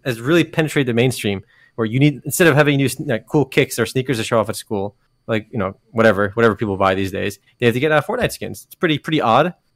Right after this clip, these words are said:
but makes sense with how, you know, universal Fortnite is. I mean, m-, my response to this article is, I'm that fish in the top right over, like, what, what, it's kinda weird,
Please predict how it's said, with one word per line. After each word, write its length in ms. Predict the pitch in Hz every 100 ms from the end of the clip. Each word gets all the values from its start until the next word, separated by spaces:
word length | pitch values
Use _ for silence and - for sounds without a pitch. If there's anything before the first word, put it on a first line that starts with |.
| _ _ _ _
but 300 | - 143 - -
makes 240 | 160 220
sense 200 | - 208
with 80 | 175
how, 160 | 139 123
you 60 | 120
know, 120 | 101
universal 440 | 117 113 127 120
Fortnite 320 | - 127 110
is. 220 | 101 104 117
I 20 |
mean, 220 | 117 120
m-, 160 | 131 -
my 140 | 143
response 480 | 160 165 - 139 135
to 60 | 143
this 100 | 127
article 300 | 131 131 113
is, 60 | 110 - _ - 127
I'm 100 | 160
that 160 | 156 -
fish 180 | 160 -
in 80 |
the 60 | 117
top 260 | 123 117 117
right 140 | 113
over, 100 | 98
like, 180 | 101 95
what, 140 | 123
what, 180 | 123 120 -
it's 100 | -
kinda 160 | 156 123
weird, 380 | 127 120 95